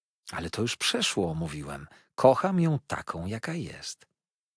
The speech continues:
„Czy tylko prawdę mówisz?” pytała, przytulając się do mnie. „Prawdę. Po co mam pragnąć zmieniać to, co mnie uszczęśliwiało i uszczęśliwia?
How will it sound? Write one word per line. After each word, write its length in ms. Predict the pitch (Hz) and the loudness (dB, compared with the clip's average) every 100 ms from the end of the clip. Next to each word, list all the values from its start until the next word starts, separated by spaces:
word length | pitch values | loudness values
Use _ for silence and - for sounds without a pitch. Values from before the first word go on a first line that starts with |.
| _ _ _ | _ _ _
„Czy 160 | - 147 | -8 0
tylko 360 | 180 175 160 | 0 2 0
prawdę 520 | - 127 95 80 90 | 4 4 4 2 -4
mówisz?” 520 | 85 80 76 185 - - _ _ _ _ - | -4 -4 -6 -8 -10 -16 _ _ _ _ -4
pytała, 380 | 113 - 107 101 | 0 2 2 2
przytulając 640 | - - 95 73 69 69 | -2 -4 -4 -4 -6 -4
się 160 | - 69 | -4 -4
do 160 | 67 | -12
mnie. 280 | 62 64 69 _ _ _ _ _ _ | -14 -18 -20 _ _ _ _ _ _
„Prawdę. 600 | - 156 180 101 104 - - | 0 2 2 0 -4 -12 -2
Po 120 | 220 | 2
co 160 | 220 202 | 4 6
mam 280 | 160 120 104 | 6 2 -2
pragnąć 720 | - 127 131 117 123 127 95 | 2 4 4 0 0 0 -2
zmieniać 680 | 85 78 92 135 143 123 - | -2 0 0 2 0 0 -2
to, 160 | - 131 | 0 0
co 180 | - 117 | 2 0
mnie 220 | 104 104 | 2 0
uszczęśliwiało 920 | 92 - 95 - 82 78 78 76 82 - - | 0 -2 -2 -2 -4 -2 -2 -2 -6 -10 -8
i 120 | 92 | -6
uszczęśliwia? 800 | 101 - 85 - - 62 - | -4 -2 -2 -4 -6 -12 -12